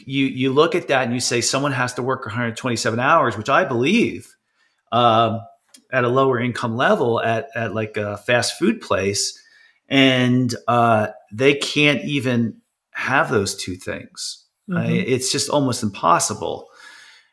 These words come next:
Speaker 1: you know, and, and, you know, you, these, these barriers that we put up. So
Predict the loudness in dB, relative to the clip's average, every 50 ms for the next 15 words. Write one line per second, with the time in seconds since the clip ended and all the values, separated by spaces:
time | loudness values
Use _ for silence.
0 | _ -4 -2 0 2 4 4 4 4 4 2 0 -2 -2 -2 0 0 0 0 0
1 | 0 0 0 0 -2 -4 -6 -6 -6 -4 -2 -2 -2 -2 -2 -4 -4 -4 -6 -6
2 | -6 -10 -8 -8 -6 -6 -6 -8 -8 -4 -2 0 2 4 4 4 2 2 0 -2
3 | -4 -6 -6 -8 -10 -12 -10 -6 -4 -2 0 0 0 -2 -2 2 4 4 4 4
4 | 0